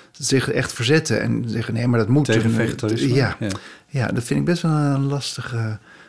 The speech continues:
Speaker 1: eh, het zijn er niet veel meer, maar, eh,
Speaker 2: Ja.
Speaker 1: hoe je daar dan mee omgaat... Dat, dat, ja,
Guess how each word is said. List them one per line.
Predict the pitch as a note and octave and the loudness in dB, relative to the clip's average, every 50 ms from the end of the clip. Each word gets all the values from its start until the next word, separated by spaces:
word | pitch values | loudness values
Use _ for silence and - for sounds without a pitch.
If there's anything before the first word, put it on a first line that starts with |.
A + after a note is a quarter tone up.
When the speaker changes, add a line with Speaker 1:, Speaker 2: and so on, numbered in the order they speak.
| _ _ _ | _ _ _
Speaker 1:
eh, | - A2+ G#2 | -10 -8 -8
het | G#2 - | -6 -2
zijn | - B2 | 0 2
er | B2 | 4
niet | B2 C3 C3+ C3 | 4 4 4 2
veel | - C3+ C3 C#3 D3+ | 2 2 2 4 4
meer, | D#3+ D#3 D3+ D3+ D3+ - | 2 2 2 0 0 -2
maar, | C#3 C3+ B2 A#2+ A#2+ A#2+ A2 A2 A#2+ A#2 - | 0 0 0 0 -2 -2 -2 -4 -6 -10 -8
eh, | - A2+ | -6 -2
Speaker 2:
Ja. | A2+ G#2+ F#2+ F#2+ G2+ - _ - - - | -2 -2 -2 -4 -6 -10 _ -14 -8 -4
Speaker 1:
hoe | B2+ C#3 C#3 C#3 | -2 2 2 2
je | C3 | 4
daar | A#2+ B2+ B2 | 6 4 6
dan | A#2+ B2 A#2+ | 6 6 4
mee | A#2+ A#2 B2 | 4 4 4
omgaat... | C#3+ F3 F3 - - G2 G2 - - - - - - - - - | 2 2 2 0 -2 -2 -2 -2 -4 -6 -6 -10 -10 -12 -12 -8
Dat, | - B2 A#2+ A#2+ - - - - | -4 -2 -2 -2 -4 -10 -10 -8
dat, | - - E2+ - - _ - - | -8 -8 -10 -10 -10 _ -8 -6
ja, | B2+ B2 - - | -4 -4 -6 -8